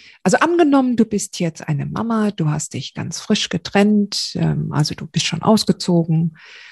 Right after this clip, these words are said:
und du hast schon so deinen Alltag drin und dein kleines Kind.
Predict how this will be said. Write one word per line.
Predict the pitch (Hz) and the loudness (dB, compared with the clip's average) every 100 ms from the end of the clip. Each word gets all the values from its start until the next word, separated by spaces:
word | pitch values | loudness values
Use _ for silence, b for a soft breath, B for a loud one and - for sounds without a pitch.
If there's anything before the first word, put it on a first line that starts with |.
| B _ | B _
und | 180 160 | 4 6
du | 160 | 6
hast | 151 143 | 4 4
schon | 156 | 0
so | 147 | -2
deinen | - 127 - | -4 -4 2
Alltag | 208 196 175 160 - - - | 4 6 4 2 -2 -14 0
drin | 170 165 156 151 143 | 6 6 6 4 0
und | 131 135 151 - - - - - b b b b b | -2 -4 -4 -10 -10 -10 -10 -14 b b b b b
dein | - 139 147 | 0 2 2
kleines | 175 143 127 143 | 2 0 0 -2
Kind. | - 214 202 196 - - | 4 8 8 6 0 -6